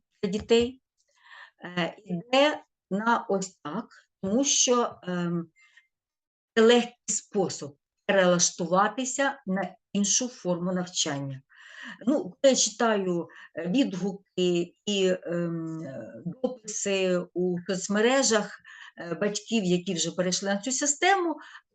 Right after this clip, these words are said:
кажуть: "Ну, це красота. Ну, я навіть не, не, не, не думала, що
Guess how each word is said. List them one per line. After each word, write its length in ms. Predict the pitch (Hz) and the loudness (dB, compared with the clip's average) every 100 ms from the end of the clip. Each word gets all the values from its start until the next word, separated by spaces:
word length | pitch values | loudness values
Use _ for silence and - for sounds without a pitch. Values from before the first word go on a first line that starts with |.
| - | -4
кажуть: 180 | 240 233 | -4 0
"Ну, 120 | 262 | -2
це 220 | 269 302 | 2 2
красота. 720 | 302 240 233 196 185 _ 151 151 185 | 4 2 0 -6 -10 _ -12 -12 -8
Ну, 400 | 185 214 196 - 127 | -6 -6 -8 -10 -10
я 320 | 175 196 240 | -4 0 0
навіть 300 | 233 214 208 | 0 -4 -6
не, 260 | 208 202 | -6 -4
не, 240 | 190 208 196 | -4 -4 -4
не, 480 | 196 196 220 214 180 - - | -4 -2 0 0 -2 -12 -6
не 240 | 208 233 202 320 | -2 -2 -4 0
думала, 280 | 311 269 | 4 4
що 240 | 247 - | 4 2